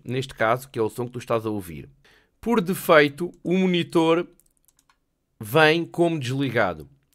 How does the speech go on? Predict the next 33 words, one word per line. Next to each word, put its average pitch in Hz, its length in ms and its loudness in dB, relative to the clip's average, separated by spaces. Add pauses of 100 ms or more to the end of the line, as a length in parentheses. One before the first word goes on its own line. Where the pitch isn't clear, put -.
(560)
Para 214 320 6
ouvir 151 320 2
nos 139 180 -2
fones, 139 600 -2 (240)
eu 135 140 -2
tenho 135 440 2
que 139 440 -2
colocar 120 680 0
a - 60 -2
opção 123 420 -2
que - 60 -18
depois 98 200 -6
já 107 140 0
tinha 117 220 -4
posto, 139 340 -4
que 123 100 -2
era 107 140 2
monitor, 160 640 0
que - 140 -16
são 127 340 -4 (180)
o 110 140 -10
som 135 420 -2 (280)
enviado 120 580 0
para 147 340 2
os 110 120 -4
fones 117 400 -4 (320)
e 180 180 -2
para 156 540 4 (260)
a 117 100 -2
saída, 139 540 0 (220)
para 147 420 4
o 120 200 -2
output. 139 680 -2